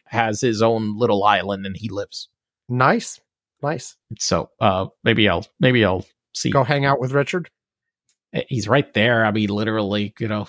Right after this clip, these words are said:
Speaker 2: Yeah.
Speaker 1: Yeah, so.
Speaker 2: So say hi, so hi,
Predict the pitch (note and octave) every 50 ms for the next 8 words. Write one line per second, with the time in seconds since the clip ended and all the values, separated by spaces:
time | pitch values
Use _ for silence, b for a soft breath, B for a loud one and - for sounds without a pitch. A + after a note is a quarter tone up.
0 | - _ _ _ _ _ _ - - D#3 F3+ G#3 G3+ - - - - A2 _ _
1 | _ _ _ - - - D3 D3 C#3+ - - F#3 F#3 F#3 F#3 - - - - F#3
2 | F3 E3+ -